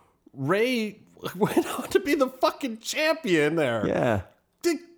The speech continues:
Speaker 1: craziest shit ever. Who ever thought a real luchador with that kind of career would ever, ever get the rub from Vince McMahon?
Speaker 2: Yeah.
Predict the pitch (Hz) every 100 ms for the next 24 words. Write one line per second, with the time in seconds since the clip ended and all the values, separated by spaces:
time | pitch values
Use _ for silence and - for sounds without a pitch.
0 | - 349 330 320 311 - - 320 - 285
1 | 302 269 175 175 277 262 262 254 254 247
2 | 233 202 196 180 226 240 220 233 - 190
3 | 156 135 139 139 - - _ 151 147 185
4 | 190 - 196 170 170 165 165 143 123 135
5 | 123 _ 165 175 143 131 107 95 _ _
6 | _ - 196 190 151 123 101 90 - _
7 | _ 151 143 127 127 117 123 113 113 -
8 | - 90 - _ - 190 165 107